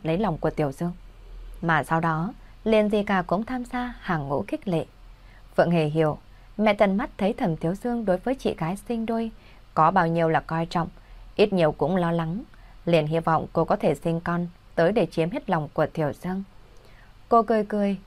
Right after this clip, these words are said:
rồi đem lời nói của mẹ đi dò xét lão công. Thẩm Thiếu Dương đó vẫn còn đang giận cô, mày lãnh nhíu lại, thanh âm không có một chút nào ấm áp nói: "Chờ em thật sự trở thành người Thẩm gia rồi hãy nói." Phượng Hề có một chút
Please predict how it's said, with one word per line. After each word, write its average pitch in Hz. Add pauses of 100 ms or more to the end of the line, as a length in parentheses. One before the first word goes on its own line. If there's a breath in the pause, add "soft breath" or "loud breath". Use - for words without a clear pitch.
(180)
rồi 156
đem 165
lời 160
nói 160
của 175
mẹ 156
đi 160
dò 156
xét -
lão 180
công. 214 (500 loud breath)
Thẩm 156
Thiếu 151
Dương 165
đó 156
vẫn 196
còn 151
đang 160
giận 156
cô, 202 (360 loud breath)
mày 202
lãnh 185
nhíu 220
lại, 262 (360)
thanh 165
âm 160
không 170
có 170
một 240
chút 277
nào 180
ấm 160
áp 262
nói: 170 (840)
"Chờ 160
em 160
thật 139
sự 160
trở 156
thành 147
người 143
Thẩm 147
gia 156 (100)
rồi 151
hãy 131
nói." 151 (840 soft breath)
Phượng 170
Hề 160
có -
một 196
chút 269